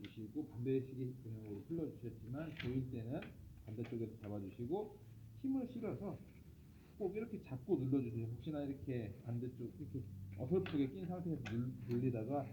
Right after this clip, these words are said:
다치실 수가 있어요. 반드시 조이실 때는 한쪽 손으로는 좀 눌러주시고 반대에 힘을 실어주신 다음에 무게를 실어주신 이후에 반대쪽에도 무게를 눌러서 충분히 더 이상 돌아가지 않을 때까지 조여주셔야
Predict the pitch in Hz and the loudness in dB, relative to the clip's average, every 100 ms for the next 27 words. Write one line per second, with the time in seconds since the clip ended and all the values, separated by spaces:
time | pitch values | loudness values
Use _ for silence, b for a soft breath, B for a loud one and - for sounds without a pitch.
0 | - - 120 180 160 135 120 113 90 - | -8 -6 -4 -2 0 0 0 -2 -4 -6
1 | - - - - - - 104 113 110 - | -6 -6 -6 -8 -8 -6 -2 -2 -2 2
2 | 135 190 - - 101 117 113 107 95 104 | 2 2 -2 -6 0 2 2 -2 -4 -2
3 | 147 226 - - - - - - 175 190 | 0 -2 -4 -6 -8 -10 -10 -8 -6 -4
4 | 180 - 170 156 135 131 127 98 104 110 | -4 -4 -2 0 0 0 -2 -2 0 0
5 | 95 - 110 139 110 104 110 117 113 - | -2 -4 0 0 0 -4 0 0 0 -2
6 | - 98 107 - 165 143 127 160 135 - | -10 -6 -6 -4 -2 -2 -2 -6 -6 -6
7 | 110 95 98 95 110 120 - 147 131 123 | -8 -6 -6 -4 0 0 0 -2 -2 -4
8 | 123 98 107 156 208 - - - - - | -6 -4 2 4 2 -2 -14 -16 -16 -16
9 | - 127 135 131 131 117 107 160 202 - | -6 0 2 2 2 0 2 2 0 -2
10 | - - 127 127 131 110 107 113 117 156 | -14 -8 -2 4 4 4 0 -2 -2 -2
11 | 160 - 269 254 185 104 - - - - | -4 0 2 2 -2 -4 -6 -14 -16 -16
12 | - 160 175 156 127 120 135 113 117 98 | 4 8 8 6 0 0 0 -2 -4 -6
13 | 117 117 110 120 120 - 214 185 - 110 | -6 -6 -6 -6 -8 -2 2 2 2 -2
14 | 139 113 139 - | 0 0 0 -4